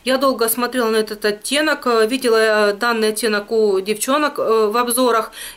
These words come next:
и, э, все-таки решилась, э, заказать для себя, э, данный оттенок помады.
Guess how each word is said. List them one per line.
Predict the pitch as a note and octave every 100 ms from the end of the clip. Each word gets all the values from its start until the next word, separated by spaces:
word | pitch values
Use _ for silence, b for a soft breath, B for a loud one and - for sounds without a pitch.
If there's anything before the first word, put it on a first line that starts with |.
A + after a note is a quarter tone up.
| B
и, | C#4+ -
э, | A3 G#3+
все-таки | G#3+ C4 A#3+ A#3
решилась, | G#3+ G#3+ C#4+ C#4+ C4 -
э, | G#3 G3+ E3 -
заказать | G#3 G#3+ A3 G#3+ C4+ G#3+
для | G#3+
себя, | - G3 A#3 C4
э, | G#3 G#3 F#3+ -
данный | G3+ A3+ B3+ A#3
оттенок | G#3 B3 A#3 A3+
помады. | - A#3 A3 F#3+ F#3